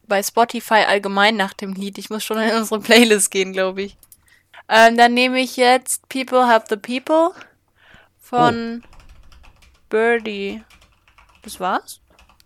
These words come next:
Speaker 1: Ja, das war's. <laughs> Mehr hab ich mir nicht aufgeschrieben.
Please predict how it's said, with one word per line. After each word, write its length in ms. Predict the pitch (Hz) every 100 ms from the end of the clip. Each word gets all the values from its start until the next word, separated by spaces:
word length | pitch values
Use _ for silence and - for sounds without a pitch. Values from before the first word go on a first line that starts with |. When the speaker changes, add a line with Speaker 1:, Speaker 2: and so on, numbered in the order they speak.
| _ _ _ _ - _ _ _ _ _ _ _ _ _ - 240 -
Speaker 1:
Ja, 160 | - 226
das 160 | 214 -
war's. 340 | 226 220 - - - -
<laughs> 1200 | 311 359 311 - _ _ _ _ _ _ _ _
Mehr 120 | 220
hab 80 | 220
ich 80 | 220
mir 80 | 220
nicht 160 | 214 226
aufgeschrieben. 640 | 240 240 - 202 202 214